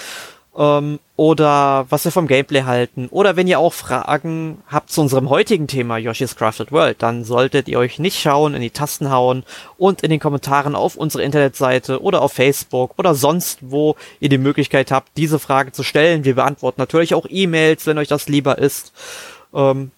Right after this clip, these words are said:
dann können wir da sehr gerne auch mal in einem der nächsten Podcasts oder natürlich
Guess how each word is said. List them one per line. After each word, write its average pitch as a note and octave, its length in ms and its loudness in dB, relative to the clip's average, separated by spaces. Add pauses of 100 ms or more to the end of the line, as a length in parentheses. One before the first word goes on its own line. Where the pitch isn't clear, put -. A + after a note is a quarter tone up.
(100)
dann C3+ 260 -2
können D#3 260 0
wir D3 140 4
da C3 240 4
sehr C#3 260 2
gerne C#3 520 0
auch - 280 -2
mal B2 380 0
in F3 180 -6
einem F#3+ 180 0
der D#3+ 80 0
nächsten D3 300 -2
Podcasts C#3+ 520 -2
oder D#3+ 280 2
natürlich B2 440 -4